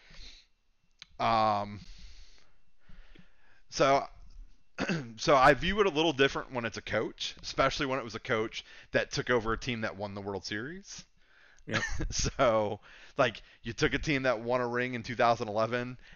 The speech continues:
Speaker 1: and you did have, you did make it to four straight N L C S's. You made it to one World Series.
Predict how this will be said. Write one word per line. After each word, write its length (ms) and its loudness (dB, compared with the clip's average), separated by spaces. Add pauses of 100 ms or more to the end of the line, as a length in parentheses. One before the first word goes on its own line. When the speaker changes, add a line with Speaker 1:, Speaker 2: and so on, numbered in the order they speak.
(120)
Speaker 1:
and 260 2
you 120 -8
did 200 2
have, 320 4
you 120 -12
did 160 -4
make 180 -2
it 80 -2
to 80 -4
four 300 -6
straight 280 -2
N 140 0
L 120 0
C 200 -4
S's. 460 -4
You 80 -10
made 180 -4
it 100 -10
to 80 -10
one 240 -8
World 200 -8
Series. 520 -10